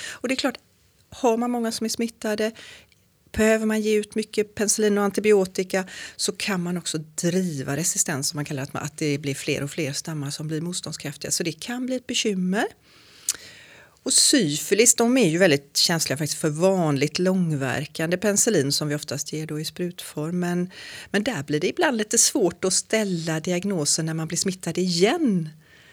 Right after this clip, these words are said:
För det sättet som vi ställer diagnosen, eh, syfilis på, det är ju att man tar blodprover och så ser man att man har ett immunförsvar, antikroppar mot syfilisbakterien. Har man blivit smittad en gång,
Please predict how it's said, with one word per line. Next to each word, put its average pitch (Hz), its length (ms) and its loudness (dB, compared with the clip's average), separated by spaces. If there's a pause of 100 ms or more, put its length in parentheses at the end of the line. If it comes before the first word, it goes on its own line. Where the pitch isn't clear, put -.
(120)
För - 140 -2
det 190 380 4
sättet - 440 2
som 180 140 2
vi 160 80 0
ställer 220 260 0
diagnosen, 127 720 -2
eh, 120 160 -6
syfilis - 440 -4
på, - 120 -6
det 156 100 -2
är 185 40 2
ju 190 100 -2
att - 120 -4
man 143 100 -6
tar 131 140 -4
blodprover 233 840 0 (220)
och 151 100 -2
så - 100 2
ser 170 240 0
man 143 120 -4
att 131 140 -10
man 151 100 -6
har 139 120 -6
ett 101 120 -10
immunförsvar, 143 800 -4
antikroppar 151 1080 -4 (380)
mot - 400 -4
syfilisbakterien. - 960 -4 (360)
Har 196 140 2
man 190 120 2
blivit 160 180 2
smittad - 500 -4
en 349 140 -6
gång, 170 220 -2